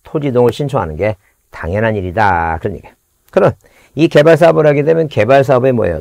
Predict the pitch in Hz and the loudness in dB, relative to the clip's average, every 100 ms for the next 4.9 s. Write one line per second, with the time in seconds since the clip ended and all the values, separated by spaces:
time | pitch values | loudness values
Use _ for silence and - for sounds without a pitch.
0 | - - 165 - - 185 190 190 _ _ | -10 -12 -12 -10 -4 -2 -2 -6 _ _
1 | _ - 107 113 123 135 127 87 87 104 | _ -4 0 2 4 4 4 0 -4 0
2 | 120 117 107 95 127 110 87 110 208 151 | 2 2 2 0 0 0 0 0 -2 -4
3 | 82 104 110 98 101 104 90 78 92 143 | -4 -4 -2 -4 -4 -4 -4 -4 -6 -8
4 | - 151 139 151 127 76 87 117 | -8 -4 -2 -2 -4 -6 -2 -2